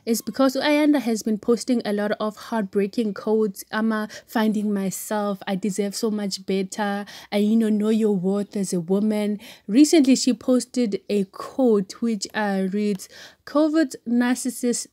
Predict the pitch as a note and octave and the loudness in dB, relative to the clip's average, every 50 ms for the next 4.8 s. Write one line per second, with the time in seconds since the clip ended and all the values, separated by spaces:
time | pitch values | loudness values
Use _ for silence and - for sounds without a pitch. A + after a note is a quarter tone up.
0 | A3+ G3+ - A3 A3 A3 G#3+ G#3+ A3 G#3+ G3 - - G#3+ G#3+ G3+ - - G3+ - | -12 -8 -4 -2 0 0 2 2 0 0 -2 -4 -4 -4 -4 -4 -4 -4 -6 -4
1 | - B3 B3 C4 C4 C#4 C4 C4 - B3 G3+ G#3+ G#3+ G3+ - - A3 A3 A3 - | -2 0 2 2 4 2 2 0 0 -2 -2 -2 -2 -2 -2 -2 -2 -2 -2 -2
2 | A3+ G#3+ - - G3 F#3 G3 F#3+ - - - G3 G3 F#3 F3+ F3+ F3+ F3+ E3+ D#3+ | -2 -2 -2 -4 -2 -2 -2 -2 -2 -4 -4 -4 -2 0 0 0 0 0 0 -2
3 | D3+ D3 - - - - - - - - - _ _ - - A3+ A3 G#3+ A#3+ B3+ | -4 -6 -10 -14 -20 -20 -20 -20 -20 -20 -20 _ _ -4 -2 0 2 2 2 0
4 | B3+ - - - F4 F#4 - - - - E4 C4+ G3+ - - | 0 -2 -4 -4 -4 -4 -4 -6 -6 -6 -6 -6 -6 -10 -14